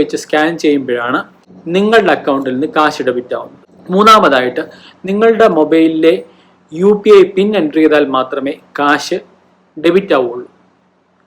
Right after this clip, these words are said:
നാലാമതായിട്ട് നിങ്ങൾക്ക് ഒരു സൗകര്യം ഉള്ളതെന്ന് വെച്ചാൽ ഡെബിറ്റ് കാർഡ് ഇല്ല, നിങ്ങളുടെ ബാങ്ക് ആപ്പിനകത്ത് കാർഡ്ലെസ് വിത്ഡ്രോവലിനുള്ള ഫെസിലിറ്റി ഇല്ല എന്നുണ്ടെങ്കിൽ നിങ്ങൾക്ക് കാശ് ചിലവില്ലാതെ, ഓർക്കണം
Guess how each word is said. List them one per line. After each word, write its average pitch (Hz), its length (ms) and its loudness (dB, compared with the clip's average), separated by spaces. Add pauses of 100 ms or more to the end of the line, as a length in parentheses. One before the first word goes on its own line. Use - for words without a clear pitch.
(360)
നാലാമതായിട്ട് 151 960 2 (1000)
നിങ്ങൾക്ക് 185 560 2 (280)
ഒരു 170 220 -2
സൗകര്യം 185 380 6
ഉള്ളതെന്ന് 143 280 2
വെച്ചാൽ 123 280 -6 (520)
ഡെബിറ്റ് 185 440 2
കാർഡ് 220 280 6
ഇല്ല, 139 160 -4 (380)
നിങ്ങളുടെ 202 440 2
ബാങ്ക് 156 360 2
ആപ്പിനകത്ത് 131 540 -4 (220)
കാർഡ്ലെസ് 175 380 -2
വിത്ഡ്രോവലിനുള്ള 135 680 0 (200)
ഫെസിലിറ്റി 185 440 0 (100)
ഇല്ല 117 120 -8 (240)
എന്നുണ്ടെങ്കിൽ 135 460 -4 (680)
നിങ്ങൾക്ക് 147 540 0 (460)
കാശ് 160 300 2
ചിലവില്ലാതെ, 143 560 2
ഓർക്കണം 165 480 2